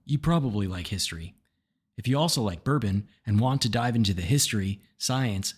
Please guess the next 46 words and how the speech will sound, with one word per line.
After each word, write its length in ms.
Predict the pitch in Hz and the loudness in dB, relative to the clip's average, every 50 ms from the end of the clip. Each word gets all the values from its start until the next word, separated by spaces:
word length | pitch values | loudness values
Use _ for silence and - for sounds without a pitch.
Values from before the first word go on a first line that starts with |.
| - | -6
and 100 | - 107 | -4 -2
stories 400 | - - - 165 165 156 120 101 | 0 0 0 0 2 2 0 0
behind 320 | 98 110 104 113 127 123 110 | 0 0 0 0 2 2 0
the 60 | 95 | 0
labels, 480 | 92 117 135 127 104 95 98 98 - - _ _ _ _ _ _ | -2 -2 -4 -4 -4 -6 -6 -8 -10 -10 _ _ _ _ _ _
you 80 | - 143 | -4 -2
have 120 | 175 160 | -2 -2
to 80 | - 117 | -2 -2
check 240 | - - 120 - 117 | -2 0 -2 -2 -2
out 200 | 113 107 - - | -4 -4 -2 0
Bourbon 280 | 131 123 98 95 92 | 0 0 2 0 -2
Pursuit, 420 | - 90 85 - - 87 85 80 - _ _ _ _ _ - | -2 -2 -4 -4 -4 -4 -6 -10 -14 _ _ _ _ _ -6
the 100 | 120 113 | -4 -4
official 360 | 107 - - - - 147 123 | -2 0 0 0 0 0 -2
podcast 560 | 104 110 117 113 98 - 101 95 98 - - | -2 -2 -2 -2 -2 -4 -4 -4 -4 -4 -6
of 80 | 101 87 | -6 -6
bourbon. 420 | 104 98 85 76 78 80 85 - _ _ _ _ _ _ _ _ _ _ _ _ - | -6 -6 -6 -6 -8 -10 -10 -12 _ _ _ _ _ _ _ _ _ _ _ _ -6
With 120 | 110 104 - | -6 -6 -2
three 260 | - 147 170 170 170 | 0 2 4 4 6
new 180 | 156 147 139 | 4 4 4
episodes 420 | 131 123 127 113 - 120 113 110 110 | 2 0 -2 -2 -2 -2 -2 -2 -4
every 260 | - 139 135 156 143 | -4 -2 0 0 0
week, 340 | 107 95 92 90 - - _ _ _ _ _ - | 0 -2 -6 -8 -10 -14 _ _ _ _ _ -4
you 100 | 156 156 | -2 0
can 160 | 156 147 131 | 2 2 2
learn 220 | 117 110 110 110 | 2 2 0 -2
all 180 | - 131 135 147 | -2 -2 -2 -2
about 260 | 135 117 107 104 - | 0 -2 -2 -4 -4
the 60 | 98 | -6
best 300 | 87 85 131 147 - - | -8 -6 -4 -4 -4 -4
bottles, 460 | - 90 82 85 87 98 110 - - - _ _ _ _ _ | -6 -10 -10 -10 -10 -10 -10 -10 -10 -14 _ _ _ _ _
the 80 | - - | -12 -6
personalities 680 | - 127 120 - 120 110 110 131 151 156 127 113 98 85 | -4 -2 -2 0 0 0 0 0 0 -2 0 -2 -2 -4
behind 360 | - 104 98 127 135 131 107 | -4 -4 -2 -2 -2 -2 -4
your 60 | 98 | -4
favorite 340 | - 82 82 104 95 - - | -4 -4 -6 -6 -6 -8 -6
brands, 460 | 135 151 160 151 120 113 120 - - _ _ _ _ _ _ - 127 | -4 -2 -2 0 0 -2 -2 -4 -6 _ _ _ _ _ _ -8 -4
and 80 | 127 | -4
get 160 | 151 160 156 | -4 -4 -4
the 80 | - 113 | -4 -4
juicy 320 | 107 135 139 - - 113 | -2 -2 -2 -2 -2 -4
scoop 320 | - - - 135 120 - 98 | -4 -2 -2 -2 -4 -4 -4
on 100 | 95 107 | -6 -4
all 140 | 127 135 131 | -4 -4 -4
things 280 | - 127 127 120 101 | -2 -2 -2 -2 -2
whiskey. 440 | 104 107 95 - - 80 80 85 - | -4 -6 -6 -6 -6 -8 -14 -16 -18